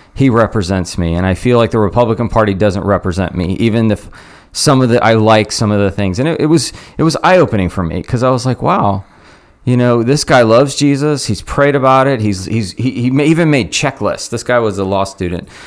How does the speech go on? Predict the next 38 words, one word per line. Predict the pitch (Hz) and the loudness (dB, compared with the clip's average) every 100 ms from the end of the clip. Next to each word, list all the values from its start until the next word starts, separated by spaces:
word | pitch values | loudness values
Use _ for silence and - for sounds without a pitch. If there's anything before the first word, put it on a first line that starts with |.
| - - | -10 -2
you | |
know, | 101 92 | 0 0
formerly, | - 98 95 90 90 | 0 2 2 2 2
and | 90 | 2
he | 123 | 2
made | 135 139 | 2 2
checklists. | 160 165 113 87 113 | -2 0 -2 -2 0
And | 104 | 0
he, | 120 120 - _ _ _ | 0 0 -4 _ _ _
and | 117 120 | -2 0
I | 123 | 0
was | 120 | 0
like, | 127 120 - - _ - _ - _ - | 0 -2 -6 -20 _ -20 _ -20 _ -4
it, | 127 | -2
it, | 92 139 143 | -2 -2 0
it | 151 | 0
began | 160 185 226 | 2 4 4
to | |
change | 151 170 156 | 4 2 2
my | 131 | 0
perspective. | 107 113 - 82 95 | -2 -4 -4 -4 -2
And | 104 | 0
God | 110 131 | 4 4
began | 131 120 131 | 4 2 2
to | 123 | 2
show | - - 117 | 0 2 2
me | 117 110 101 | 2 2 2
that | 101 98 - - - - - _ _ | 2 2 -2 -10 -20 -20 -20 _ _
as | 135 156 147 | 2 2 2
someone | - 156 143 | 0 2 2
who | 131 127 | 4 4
wants | 123 117 - | 2 2 0
to | 117 | 0
lead | 113 113 | 0 0
people | 98 117 107 | -2 -2 -2
to | 92 | -2
Christ, | - 110 98 90 - | 0 0 0 0 -4
I've, | 113 | -6